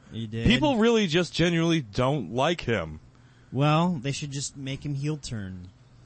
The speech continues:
Speaker 2: Yeah.
Speaker 1: Of course, then him and Seth Rollins would be a couple heels. You'd be fine. Nothing wrong with heels. Although,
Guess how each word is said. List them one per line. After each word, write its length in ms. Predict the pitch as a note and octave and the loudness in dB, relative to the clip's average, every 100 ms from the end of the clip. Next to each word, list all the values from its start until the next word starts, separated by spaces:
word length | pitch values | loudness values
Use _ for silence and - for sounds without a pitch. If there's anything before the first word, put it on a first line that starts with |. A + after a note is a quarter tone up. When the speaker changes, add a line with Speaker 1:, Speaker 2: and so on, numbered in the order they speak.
| - _ - | -20 _ -6
Speaker 2:
Yeah. 260 | A2+ A2+ | -2 0
Speaker 1:
Of 60 | G#2+ | 2
course, 200 | D3 - | 0 0
then 240 | D#3 D3+ | 0 0
him 320 | D3 D3+ D3+ | 0 -2 -2
and 180 | D3 C3 | -2 -2
Seth 240 | - C#3+ A#2+ | -4 -4 -6
Rollins 440 | A#2+ A#2+ A#2 A2 | -6 -4 -4 -4
would 120 | G#2+ | -6
be 80 | A2+ | -8
a 40 | A2 | -8
couple 320 | C3 A#2 G#2+ | -10 -10 -10
heels. 760 | - A#2+ A2 G#2+ - - - - - _ - - - | -8 -6 -6 -6 -8 -8 -14 -20 -20 _ -20 -20 -20
You'd 120 | - G#2 | -18 -16
be 60 | |
fine. 540 | G2 G#2 F#2+ F#2 G2+ G2+ - - - - - - - - - | -14 -12 -12 -12 -12 -16 -20 -20 -20 -20 -20 -20 -20 -18 -10
Nothing 220 | A#2+ A2+ | -8 -6
wrong 220 | G#2+ G#2 | -6 -6
with 120 | G#2+ | -8
heels. 400 | G#2+ A#2 G#2 G#2 | -8 -6 -4 -6
Although, 520 | A2 C3 C#3 C#3 C3+ | -4 2 4 6 4